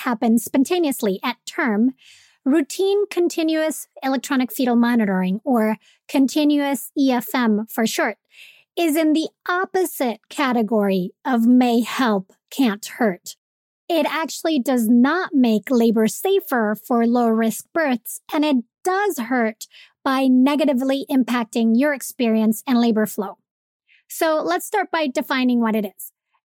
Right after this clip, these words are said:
E F M, or cardiotocography, is the monitoring of your baby's heartbeat, which can be done externally or internally. And the most common method is the external monitoring,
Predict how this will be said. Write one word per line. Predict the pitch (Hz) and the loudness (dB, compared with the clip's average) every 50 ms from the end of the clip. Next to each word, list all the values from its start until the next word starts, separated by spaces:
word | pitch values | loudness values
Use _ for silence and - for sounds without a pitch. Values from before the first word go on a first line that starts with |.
| _ _ - | _ _ -2
E | 349 370 427 440 | 0 0 0 0
F | - - - | -2 -4 -4
M, | 294 269 269 269 - | -2 0 0 -2 -2
or | 302 277 262 254 | -2 -4 -4 -4
cardiotocography, | - - - 311 311 320 311 311 302 302 247 302 311 - - - 330 330 311 302 294 - - - 226 214 214 254 - - | -6 -4 -4 -2 -2 0 0 0 -2 -2 -2 -4 -6 -6 -6 -6 -4 -4 -4 -4 -6 -6 -4 -4 -2 -2 -2 -4 -6 -6
is | 339 302 302 294 262 240 226 | -4 -2 0 0 0 0 0
the | 277 285 | 2 2
monitoring | 240 269 269 269 311 330 359 359 285 233 233 220 214 208 202 202 196 220 - _ - | 2 4 4 2 2 2 0 -2 -2 -2 0 0 0 0 -2 -2 -4 -6 -10 _ -4
of | 302 277 240 262 | -2 0 0 0
your | 247 240 | 0 2
baby's | 220 247 233 233 220 - | 2 2 0 0 0 -2
heartbeat, | 277 269 247 - 226 214 233 - | -4 -4 -2 -2 -4 -4 -4 -2
which | 294 285 233 - | -4 -4 -4 -2
can | - 285 269 | 0 0 2
be | 247 233 | 2 2
done | 220 262 233 220 | 0 0 0 -2
externally | 220 - - - 403 381 370 370 359 359 359 339 269 | -2 -6 -6 -4 -2 0 0 0 0 0 -2 -2 -2
or | 277 247 | -2 0
internally. | 233 220 214 - 240 226 202 196 190 175 180 - _ - - - - - - - | 0 0 0 0 0 0 0 0 -2 -4 -8 -12 _ -20 -20 -20 -20 -18 -6 -2
And | 302 277 277 | 0 2 4
the | 294 | 4
most | 285 311 370 392 381 - | 4 4 2 2 0 -4
common | - - - 359 381 381 330 277 | -8 -6 -4 0 0 2 2 2
method | 247 233 - - 220 214 208 - | 2 0 0 -2 -2 -2 -2 -2
is | - 254 233 208 | -2 -2 -2 0
the | 226 240 | 0 0
external | 233 226 - - - - 320 330 330 311 262 | 0 -2 -4 -8 -6 -2 0 0 2 2 4
monitoring, | 233 208 190 180 190 190 185 196 214 240 277 302 | 4 4 4 2 2 2 0 2 2 2 2 0